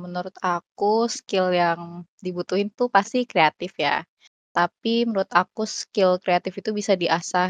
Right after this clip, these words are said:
dan benar banget kayak Sasti tadi, eh, kalau misalnya kita mau belajar, pasti bisa gitu. Soalnya, eh, kalau desain itu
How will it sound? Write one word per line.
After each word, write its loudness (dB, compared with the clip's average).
dan -2
benar -10
banget -2
kayak 0
Sasti -6
tadi, -2
eh, 4
kalau 4
misalnya 2
kita 2
mau 0
belajar, 4
pasti 0
bisa 0
gitu. -10
Soalnya, 0
eh, -2
kalau 2
desain -4
itu -6